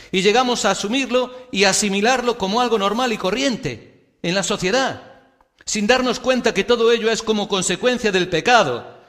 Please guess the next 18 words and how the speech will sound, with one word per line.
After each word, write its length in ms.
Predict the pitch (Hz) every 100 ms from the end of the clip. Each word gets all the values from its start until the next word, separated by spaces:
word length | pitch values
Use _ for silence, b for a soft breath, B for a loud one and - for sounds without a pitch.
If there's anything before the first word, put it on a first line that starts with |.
| B
De 140 | 151 175
ahí 180 | 233 240
nuestra 420 | 226 190 196 190
tendencia 680 | 165 202 262 202 175 180 175
a 120 | 165
disfrazarlo. 760 | 185 180 - 170 170 262 170 156
La 120 | 151
sociedad 400 | 180 156 170 247
lo 120 | 233
disfraza 540 | 202 240 220 - 190 - B B
dándole 460 | 170 240 233 240 196
nombres 500 | 226 247 202 196 208
y 80 | 202
expresiones 1000 | - 180 175 262 269 214 202 - - -
tales 320 | 247 233 -
como 640 | 220 214 196 - - _
comportamiento 1120 | - 214 208 208 202 - 196 214 233 226 220 -
perturbado, 960 | 190 175 175 156 143 92 - - _